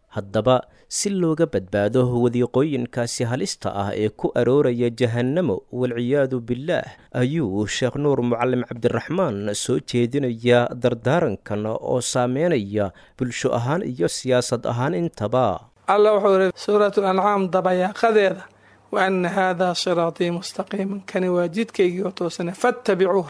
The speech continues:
Speaker 2: raaca. Waxna ha ku tarraxin, ha ku dirin, ولا تتبعوا السبل، wadooyinka Ibliisa raacina. فتفرق بكم عن سبيله، alla jidkiisii xaggii ay idinkala yaacdoy,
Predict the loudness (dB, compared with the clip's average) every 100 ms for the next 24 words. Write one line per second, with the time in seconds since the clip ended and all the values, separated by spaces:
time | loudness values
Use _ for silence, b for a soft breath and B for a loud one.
0 | -4 -2 -4 -8 b b b 0 2 4
1 | 2 2 0 0 0 0 0 0 0 2
2 | 2 0 -4 -4 -2 0 2 0 0 0
3 | 0 -6 -2 0 0 0 -4 0 4 6
4 | 4 2 -4 B B -2 -2 2 2 4
5 | 4 4 2 2 0 2 0 0 -2 0
6 | 0 0 -2 -8 _ b b -8 0 0
7 | 2 0 2 2 4 4 4 2 0 2
8 | 2 4 4 4 4 2 2 0 0 2
9 | 4 4 2 0 -2 0 0 0 -2 -2
10 | 0 -2 2 0 2 2 2 0 2 4
11 | 4 2 0 0